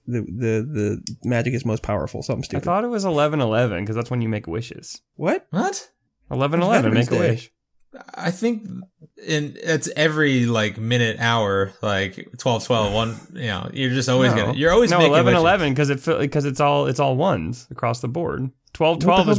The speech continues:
Speaker 1: hell does a one have to do
Speaker 2: one two one two.
Speaker 1: with, what?
Speaker 2: Doesn't make any sense.
Speaker 3: Hey, guys, I wish this conversation would end. <laughs> Did, did it work? It's eleven thirty-three. Shit, I missed my window. Um, well, guys, uh, in the eight P M hour, um,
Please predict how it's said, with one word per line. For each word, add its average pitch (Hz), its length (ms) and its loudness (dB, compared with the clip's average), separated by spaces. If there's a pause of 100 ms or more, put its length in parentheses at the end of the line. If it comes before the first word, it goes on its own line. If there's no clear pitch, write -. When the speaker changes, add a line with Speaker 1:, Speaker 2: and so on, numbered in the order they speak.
Speaker 1:
hell - 20 6
does 147 80 6
a 170 40 4
one 180 160 4
have 143 120 6
to 147 40 2
do 185 180 4
Speaker 2:
one 180 120 4
two - 80 -6
one - 20 -16
two. - 0 - (880)
Speaker 1:
with, - 20 -12
what? - 260 -4 (180)
Speaker 2:
Doesn't 143 120 -2
make 147 120 -2
any 151 100 -2
sense. 110 180 -6
Speaker 3:
Hey, 160 140 4
guys, 139 480 2 (140)
I 147 140 2
wish 147 280 2
this 120 220 2
conversation 135 680 0
would 104 120 0
end. 147 580 0
<laughs> - 800 0 (800)
Did, 156 340 4
did 139 200 4
it 127 100 0
work? 143 320 2
It's 139 180 -4
eleven 117 240 2
thirty-three. 104 400 -2
Shit, 165 400 2
I 123 60 0
missed 120 240 0
my 101 100 -6
window. 101 360 -6 (520)
Um, 131 580 0 (260)
well, 202 220 4
guys, 185 500 2
uh, 170 560 -6
in 190 160 0
the 180 160 0
eight 196 380 -2
P 120 240 0
M 92 160 0
hour, 98 580 -2 (200)
um, 104 480 -2